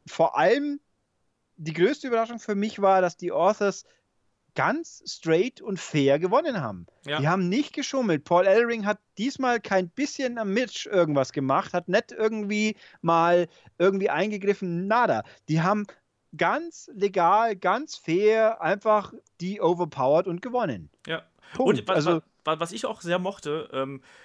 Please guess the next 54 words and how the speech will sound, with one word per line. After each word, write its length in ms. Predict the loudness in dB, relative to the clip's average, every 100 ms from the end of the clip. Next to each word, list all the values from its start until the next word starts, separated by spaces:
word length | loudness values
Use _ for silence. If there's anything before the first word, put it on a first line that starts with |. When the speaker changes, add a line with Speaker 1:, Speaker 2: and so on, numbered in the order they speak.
| -20 -4
Speaker 2:
war 100 | -2
die 80 | -2
Kommunikation 800 | -4 -4 -4 -10 -6 -4 -4
zwischen 340 | -6 -10 -10 -8
den 100 | -8
Authors 300 | -8 -12 -16
of 140 | -18
Pain. 320 | -14 -12 -10
Also 160 | -10 -8
ich 180 | -8 -6
find 140 | -4
ja, 140 | 0 -2 -4 -20 -6
die 80 | -2
sind 160 | 0 0
ja 80 |
so 140 | -2 0
austauschbar, 760 | 0 0 -4 -8 -4 -2 0
so 260 | -2 -6 -10
f-, 140 | -16 _
für 140 | -12 -6
Speaker 1:
Mhm. 180 | -4
Speaker 2:
sich, 360 | -4 -6 -8 -10
so, 360 | -4 -2 -2 -2
äh, 320 | -4 -4 -6
Akam 240 | -6 -10
und 220 | -10 -8
Rezar. 460 | -4 -2 0 0 -2 -12 -20 -16
Ich 120 | -10
kann 140 | -4 -4
die 80 | -4
noch 100 | -2
immer 100 | -4
nicht 100 | -2
auseinanderhalten, 640 | -4 -4 -4 -6 -8 -8
wenn 100 | -10
ich 80 | -8
ganz 160 | -10
ehrlich 260 | -8 -10 -8
bin. 220 | -6 -8 -10 -20 -20 -8
Speaker 1:
Ja. 160 | -8 -8
Speaker 2:
Ich 160 | -16 -8
glaub, 140 | -2
einer 160 | 2 2
hat 80 |
ein 80 | 2
Tattoo 320 | -4 -6 -4
und 80 | -6
der 80 | -4
andere 200 | -6 -6
nicht, 180 | -8 -10
ich 80 | -6
weiß 180 | -6
es 80 | -6
nicht. 180 | -12